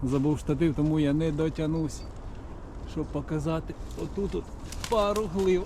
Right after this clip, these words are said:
але вони і так високо ростуть. Вон. О, там от. Я не знаю, видно буде, чи не видно, ще й камера без зуму. А може зараз якою палкою зіб'ю, спробую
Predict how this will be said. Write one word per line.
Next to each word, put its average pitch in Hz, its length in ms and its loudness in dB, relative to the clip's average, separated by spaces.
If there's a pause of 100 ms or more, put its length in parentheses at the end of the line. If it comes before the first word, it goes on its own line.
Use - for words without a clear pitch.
але 226 160 2
вони 226 180 2
і 226 40 0
так 214 220 -2 (120)
високо 175 400 0
ростуть. 170 420 -2
Вон. 151 120 0 (1300)
О, 208 260 4 (100)
там 147 300 4
от. 127 100 4 (460)
Я 139 80 2
не 135 100 6
знаю, 131 260 4
видно 143 320 4
буде, 120 340 2 (720)
чи 143 60 -2
не 139 160 6
видно, 143 300 4
ще 139 140 -4
й 143 40 0
камера 143 400 4
без 135 220 2
зуму. 135 380 4 (2250)
А 160 60 -2
може 170 300 2
зараз 156 320 2
якою 151 240 4
палкою 147 480 2
зіб'ю, 131 400 4 (280)
спробую 131 540 4